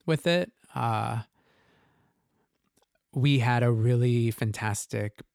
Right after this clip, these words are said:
breathwork healing circle this past weekend, and I felt like I had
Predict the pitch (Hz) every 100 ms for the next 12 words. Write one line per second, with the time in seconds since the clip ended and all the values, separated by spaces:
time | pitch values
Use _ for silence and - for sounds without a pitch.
0 | _ _ - - 120 - 131 117 110 -
1 | - - - 147 131 123 117 110 104 113
2 | 113 113 113 110 - - 110 - 113 120
3 | - 104 110 123 151 - - - _ _
4 | - 123 117 117 117 117 120 123 123 -
5 | - 120 113 117 - 127 - 143 123 117
6 | 107 113 117 117 117 117